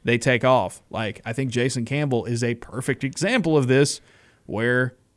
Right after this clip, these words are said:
wasn't as great his first, first couple of, couple of years. Different coaches, different philosophies.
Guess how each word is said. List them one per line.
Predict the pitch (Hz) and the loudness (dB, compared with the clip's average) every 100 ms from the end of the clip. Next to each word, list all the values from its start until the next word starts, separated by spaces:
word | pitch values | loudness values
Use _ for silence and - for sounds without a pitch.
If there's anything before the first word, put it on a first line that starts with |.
| - | -16
wasn't | - 135 139 | -6 -2 0
as | 143 | 2
great | 131 135 | 4 6
his | 131 | 6
first, | - 127 123 143 | 4 0 0 -6
first | 139 131 127 | -4 -2 0
couple | 127 117 120 | 0 0 0
of, | 107 120 | -2 -2
couple | 131 113 | -4 -2
of | |
years. | 113 143 131 127 - _ _ _ _ _ _ - | -2 2 2 0 -6 _ _ _ _ _ _ -14
Different | 101 95 - | -12 -10 0
coaches, | 170 156 160 143 135 - | 2 4 4 4 2 -2
different | 117 - 95 | -8 -10 -12
philosophies. | - 117 131 131 135 120 120 117 | -10 -6 -4 -4 -6 -6 -6 -8